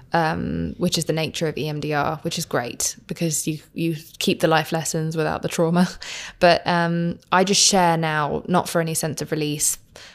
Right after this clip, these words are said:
but just to build a community of people who've been through something. And, you know, having seen how much that worked with Me Too, it is incredibly effective how sharing can really bring people together and create change.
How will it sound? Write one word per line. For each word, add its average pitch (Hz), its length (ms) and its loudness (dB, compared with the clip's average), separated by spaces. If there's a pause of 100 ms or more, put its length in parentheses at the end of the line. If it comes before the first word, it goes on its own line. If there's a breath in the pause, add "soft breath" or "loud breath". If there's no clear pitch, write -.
(120 loud breath)
but 151 160 4
just - 260 2
to 160 160 0
build 160 500 2
a 160 140 -4
community 165 880 -2
of 156 200 -8
people 151 380 -2
who've 151 180 -4
been 156 160 -2
through 143 160 -4
something. 147 380 -6
And, 151 80 -6
you 165 80 -4
know, 165 80 -4
having 180 260 -2
seen 170 200 -2
how 156 80 -2
much - 180 -4
that - 160 -2
worked 160 300 0
with - 120 -8
Me 156 160 -6
Too, - 380 -2 (360 loud breath)
it 175 100 2
is 175 100 4
incredibly 170 460 0
effective 151 800 -2
how 156 240 0
sharing 151 600 0
can 156 180 -4
really 147 220 -2
bring 151 260 -2
people 156 240 -6
together 151 480 -2
and 147 180 -6
create 165 420 -2
change. 170 560 -4